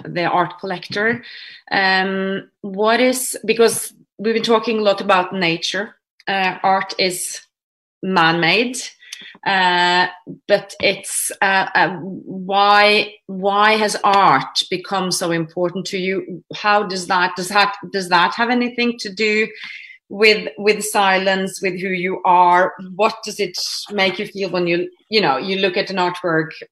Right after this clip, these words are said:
Uh, how, how is that, how is art affecting you in this sense?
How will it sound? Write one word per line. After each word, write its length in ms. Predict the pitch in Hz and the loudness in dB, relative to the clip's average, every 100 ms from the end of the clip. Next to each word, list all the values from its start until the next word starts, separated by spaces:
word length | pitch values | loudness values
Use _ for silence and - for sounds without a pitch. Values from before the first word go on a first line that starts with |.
| 85 | -8
Uh, 200 | 180 175 | -4 -4
how, 440 | 170 196 175 170 - | -2 2 2 2 -2
how 300 | - 180 185 | 0 0 2
is 180 | 175 170 | 0 2
that, 300 | 160 160 - - - _ _ _ | 2 0 -4 -12 -12 _ _ _
how 200 | - 226 | -2 2
is 120 | 220 - | 2 0
art 460 | 180 202 185 - - | 2 4 4 2 -8
affecting 580 | 175 175 - - 185 156 | -8 -8 -10 -8 -6 -6
you 240 | - - 165 - | -8 -12 -16 -10
in 140 | 160 | -6
this 200 | 165 160 | -6 -6
sense? 580 | - - 160 - - - | -10 -12 -12 -20 -20 -20